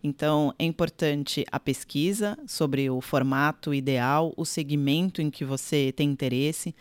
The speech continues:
as tendências de mercado. É importante que você faça duas revisões do seu currículo. Uma você mesma revisa e outra você pede pra alguém revisar. A sinceridade, isso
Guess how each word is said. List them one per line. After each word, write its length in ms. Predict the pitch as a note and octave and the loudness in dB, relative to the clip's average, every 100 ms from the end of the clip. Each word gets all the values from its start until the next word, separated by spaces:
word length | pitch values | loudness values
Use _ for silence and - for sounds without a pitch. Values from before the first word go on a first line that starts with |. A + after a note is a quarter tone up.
| - - | -8 -2
as 160 | D#3 | -2
tendências 640 | - D#3+ C#3+ D#3+ F#3+ E3+ C3+ | 0 0 2 0 0 -2 0
de 100 | C#3 | 0
mercado. 680 | B2 - - B2+ C#3+ D3+ - - - - D3+ | -2 -2 -2 -2 -2 -6 -10 -18 -20 -10 -2
É 60 | |
importante 480 | E3 F#3 - E3+ - | 0 0 0 -2 -2
que 100 | F3 | -4
você 240 | E3 F3 | -4 -2
faça 520 | E3 D#3+ D3+ - D3 - | 0 2 0 0 -6 -6
duas 480 | C#3 C#3+ F#3+ A3 G#3+ | -8 0 2 2 0
revisões 760 | D#3+ F3 D#3 D3 B2+ C#3 E3 E3 | 2 2 2 -2 2 2 2 -2
do 100 | D#3 | -6
seu 180 | - D3+ | -4 -4
currículo. 560 | C3 C3+ B2+ E3+ F#3+ - _ - | -4 -4 -4 -4 -4 -8 _ 0
Uma 280 | F#3 F3 D3+ | 2 4 2
você 360 | D3 D3 G3+ | 0 -2 0
mesma 320 | A#3 G3 F#3 D#3+ | 0 0 -2 -2
revisa 520 | C#3+ C#3 D#3+ E3+ F3 | -2 -2 -4 -2 -2
e 120 | E3 | -2
outra 200 | D#3+ D3+ | -4 -6
você 240 | D#3+ - | -10 -8
pede 360 | C#3+ D#3+ F3+ G3 | -2 2 2 0
pra 180 | G3+ E3 | -2 -2
alguém 360 | D3+ C#3+ E3+ | 0 0 0
revisar. 600 | G3 E3 C#3+ B2+ C3+ D#3 G#3 - _ - - - - - | 0 0 -2 -2 0 0 -4 -16 _ -20 -20 -20 -20 -6
A 120 | - | -2
sinceridade, 1160 | D#3+ - G#3+ A3+ G3 E3+ D#3 C3+ B2+ D3 E3 G#3 _ | 0 2 0 2 2 2 2 2 2 0 -2 -6 _
isso 460 | - G3 - G#3+ | -4 -2 -2 -2